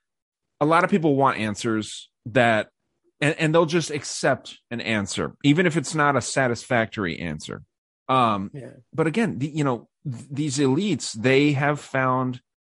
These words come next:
Speaker 1: their method. And I, I, I firmly believe that the Holocaust was a testing ground. They were sort of running this simulation. And as brutal as it is to say, man, I think that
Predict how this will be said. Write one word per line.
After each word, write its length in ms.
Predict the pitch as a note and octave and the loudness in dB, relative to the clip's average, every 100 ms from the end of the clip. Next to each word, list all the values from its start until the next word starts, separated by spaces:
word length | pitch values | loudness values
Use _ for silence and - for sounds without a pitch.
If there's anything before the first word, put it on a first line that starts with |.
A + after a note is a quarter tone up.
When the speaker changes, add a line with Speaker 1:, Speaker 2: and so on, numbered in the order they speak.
| _ - | _ 0
Speaker 1:
their 220 | B2+ A#2+ | 2 4
method. 460 | A2 G#2+ - D2+ D#2 | 2 -2 -4 -6 -2
And 160 | C3+ | 2
I, 80 | C#3+ | 2
I, 200 | - D#3 - | 2 -2 0
I 120 | F3 | 0
firmly 460 | - G3+ G#3 F#3+ D#3+ | 2 2 2 4 2
believe 540 | B2 A#2+ A#2 F#2+ F2 _ _ _ _ - | 2 2 2 0 -6 _ _ _ _ -4
that 120 | B2 | -2
the 60 | A#2 | 0
Holocaust 920 | G#2+ C#3 C#3 A#2+ G#2+ F#2+ F#2+ - - _ _ _ - | 4 6 6 4 0 0 -2 -6 -20 _ _ _ -6
was 540 | G#2+ C#3+ C#3 B2+ - - | 2 4 4 0 -6 -8
a 260 | A#2+ A2+ G#2+ | -4 -2 -2
testing 520 | - - A#2+ - G#2+ F#2 | -4 0 0 0 -4 -4
ground. 360 | F2+ D2 F#2+ | -6 -4 2
They 60 | C3 | 2
were 120 | D3+ | 2
sort 300 | - F#3+ F3 | 0 0 0
of 100 | C#3 | 0
running 260 | C#3+ C#3+ C#3 | -2 -2 -2
this 140 | B2 | -4
simulation. 800 | - C#3+ C3+ B2+ G#2+ F#2+ F2+ G2+ | -4 -2 0 0 0 -2 -6 -4
And 180 | A#2+ G#2+ - - A#2 | -4 -6 -12 -8 -4
as 140 | G#2 | -2
brutal 400 | G2 A#2+ C3 C#3 | 4 6 8 8
as 160 | C#3 C#3 | 8 6
it 80 | |
is 180 | C#3+ C3 | 4 2
to 80 | A#2 | -4
say, 260 | - C#3+ D#3 | -2 -2 0
man, 320 | A#2+ A2 A2+ | 0 -2 -2
I 160 | A#2 A2 | -2 -4
think 380 | - B2 C3+ - | -6 -8 -8 -4
that 340 | A#2 A#2 C#3+ | 0 0 0